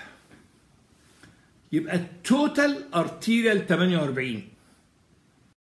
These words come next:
توزيعتها ازاي؟ انا قلت لك، انا فاكر انها تلاتة، تلاتة، تمانية وأربعين، اتنين وأربعين.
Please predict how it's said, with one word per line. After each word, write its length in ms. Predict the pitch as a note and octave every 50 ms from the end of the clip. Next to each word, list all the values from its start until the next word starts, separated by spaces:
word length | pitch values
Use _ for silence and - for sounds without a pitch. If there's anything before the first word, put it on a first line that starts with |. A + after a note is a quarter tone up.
| _ _ -
توزيعتها 400 | C#3+ C#3+ E3+ F3 G3+ F3+ D#3 D3
ازاي؟ 420 | C3 B2 C3+ D3+ D3 D3 D3 - - - - - _ _ _ _ -
انا 120 | C#3+ D3+ D3+
قلت 200 | D3 C3 - G3
لك، 200 | E3+ - - - - -
انا 160 | D3+ C#3 D3
فاكر 300 | - F3+ F3+ F3 - C#3+
انها 380 | C3 D3+ D#3 D3 F3+ - - -
تلاتة، 240 | E3+ F3 F3 - D3
تلاتة، 300 | C#3 D#3+ F3+ E3+ F3 D#3+
تمانية 180 | D3 D#3 D#3 D3
وأربعين، 420 | C3+ B2+ A#2+ B2 A#2 A#2 A2+ - -
اتنين 220 | C#3+ - E3 F3 D#3+
وأربعين. 360 | D3 C3 A#2 A2+ A2+ G#2+